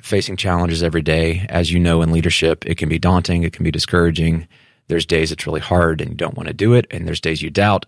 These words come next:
"Do I even have what it takes?" As we wrap up, how would you encourage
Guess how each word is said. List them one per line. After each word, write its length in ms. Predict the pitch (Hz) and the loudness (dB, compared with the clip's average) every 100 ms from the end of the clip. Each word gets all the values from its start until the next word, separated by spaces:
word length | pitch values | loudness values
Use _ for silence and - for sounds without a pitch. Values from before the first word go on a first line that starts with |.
| - | -10
"Do 160 | 87 80 | -4 -2
I 60 | |
even 220 | 78 78 92 | -2 -6 -8
have 220 | 78 - | -8 -8
what 120 | 76 | -10
it 80 | - | -4
takes?" 340 | 95 90 - - - - _ _ | -2 -2 -4 -12 -20 -20 _ _
As 200 | - 85 | -8 -2
we 120 | 90 95 | 0 2
wrap 280 | 87 80 | 2 0
up, 220 | 78 78 - | -2 -4 -6
how 220 | - 110 117 | -6 0 2
would 140 | 98 | 2
you 160 | 90 92 | 0 0
encourage 760 | 87 - 85 82 82 80 - | -2 -4 -2 0 0 -2 -4